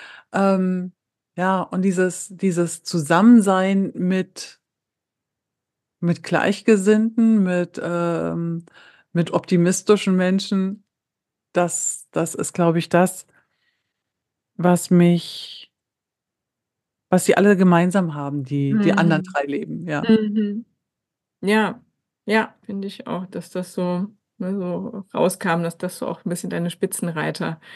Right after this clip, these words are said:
Speaker 2: quasi sind, ja, also von, von den Eigenschaften her.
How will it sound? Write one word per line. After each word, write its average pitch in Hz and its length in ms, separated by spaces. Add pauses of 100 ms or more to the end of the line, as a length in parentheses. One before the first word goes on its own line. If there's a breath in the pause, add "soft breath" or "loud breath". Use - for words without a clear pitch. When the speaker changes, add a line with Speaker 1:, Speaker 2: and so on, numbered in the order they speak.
(320 loud breath)
Speaker 2:
quasi 165 440
sind, 156 400
ja, 165 480
also 165 280
von, 160 400
von 165 140
den 165 140
Eigenschaften 160 720
her. 160 360